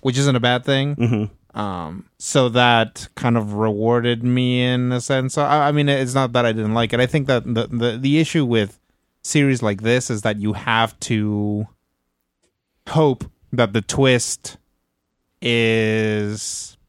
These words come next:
Speaker 1: palp-, is, like, palatable
Speaker 2: Mm-hmm.
Speaker 1: to, to the reader. Like, you are putting a lot of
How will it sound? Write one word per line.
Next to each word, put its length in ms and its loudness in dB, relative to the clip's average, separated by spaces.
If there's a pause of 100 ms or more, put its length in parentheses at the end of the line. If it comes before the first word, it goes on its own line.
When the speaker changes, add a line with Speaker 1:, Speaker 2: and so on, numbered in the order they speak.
Speaker 1:
palp-, 500 -4
is, 160 -4
like, 480 -4 (680)
palatable 680 -2
Speaker 2:
Mm-hmm. 240 2 (400)
Speaker 1:
to, 380 2 (280)
to 440 0
the 140 0
reader. 440 -4 (300)
Like, 440 -6
you 300 0
are 100 2
putting 400 0
a 200 0
lot 720 2
of 960 -4